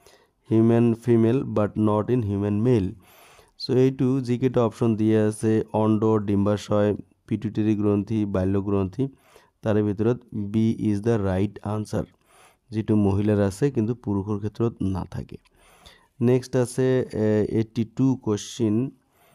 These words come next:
এইটি টু নাম্বাৰ, যদি বিকাশ হৰমনৰ নাটনি হয় তেন্তে শিশুৰ ডেছ হ'ব। ঠিক আছে, if there is a deficiency of growth hormone,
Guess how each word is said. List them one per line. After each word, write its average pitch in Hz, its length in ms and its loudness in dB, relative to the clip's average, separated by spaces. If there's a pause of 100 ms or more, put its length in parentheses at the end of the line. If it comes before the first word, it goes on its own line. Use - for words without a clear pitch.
(320)
এইটি 117 160 -10
টু 117 200 0
নাম্বাৰ, 107 460 2 (400)
যদি 113 580 0
বিকাশ 120 580 0
হৰমনৰ 117 720 2
নাটনি 104 380 0
হয় 92 240 -2 (120)
তেন্তে 113 320 0
শিশুৰ 107 440 -2
ডেছ 107 280 2
হ'ব। 78 220 -6 (1120)
ঠিক 131 120 2
আছে, 110 280 -2
if 139 220 0
there 123 320 2
is 123 240 2
a 120 60 2 (100)
deficiency 113 560 0
of 110 120 2 (160)
growth 107 300 2 (140)
hormone, 101 520 2